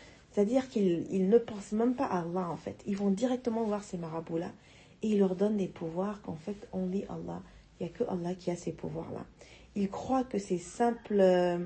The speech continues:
humains-là ont des pouvoirs qui peuvent les aider à résoudre des problèmes que, que, que, des problèmes que, euh,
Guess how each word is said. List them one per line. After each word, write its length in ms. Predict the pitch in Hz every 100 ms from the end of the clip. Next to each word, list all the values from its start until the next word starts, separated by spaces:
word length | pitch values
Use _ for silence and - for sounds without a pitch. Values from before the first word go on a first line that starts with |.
| - - - - - 165 156
humains-là 600 | 208 208 220 208 185 262 - - -
ont 120 | 190
des 140 | 185 190
pouvoirs 580 | - 196 175 196 233 -
qui 100 | 196
peuvent 220 | 196 185
les 220 | 165 160
aider 180 | 175 -
à 80 | 180
résoudre 480 | 170 165 196 196 -
des 140 | 165
problèmes 440 | - 160 165 208 220 - -
que, 120 | - - - - - -
que, 200 | 185 170
que, 260 | 170 165 - - - 185 190 - - -
des 100 | 190
problèmes 300 | 196 220 240 240 - -
que, 200 | 185 180 175 - - - - -
euh, 260 | 170 160